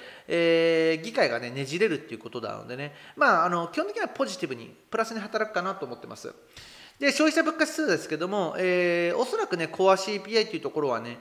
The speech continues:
あの、まあ、ピークアウトをし始めてるっていうふうに、まあ、マーケットは予測してますし、まあ、私もそう考えてるので、まあ、これね、あの、消費者物価指数の予測値が出てから考えようかなと思うんですけど、おそらくね、ここはね、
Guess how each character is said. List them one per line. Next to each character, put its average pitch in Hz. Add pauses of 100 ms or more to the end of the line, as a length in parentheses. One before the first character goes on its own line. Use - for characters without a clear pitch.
(220)
あ 143
の、 147
ま 170
あ、 156
ピ 247
ー 240
ク 254
ア 254
ウ -
ト 143
を 123
し -
始 208
め 208
て 170
る 139
っ -
て 143
い 131
う 127
ふ 143
う 143
に、 135
ま 156
あ、 -
マ 233
ー 247
ケ 262
ッ -
ト 247
は 208
予 202
測 214
し -
て 214
ま 214
す 214
し、 135 (180)
ま 240
あ、 247
私 262
も 285
そ 277
う 277
考 311 (140)
え -
て 170
る 135
の 120
で、 139
ま 247
あ、 -
こ 269
れ 262
ね、 277
あ 247
の、 208
消 226
費 226
者 226
物 220
価 226
指 226
数 226
の 165
予 139
測 190
値 -
が 147
出 202
て 202
か 156
ら -
考 139
え 131
よ 131
う -
か 120
な 117
と 123
思 120
う -
ん -
で -
す -
け -
ど、 226
お -
そ 466
ら 480
く -
ね、 156
こ 151
こ 170
は 160
ね、 165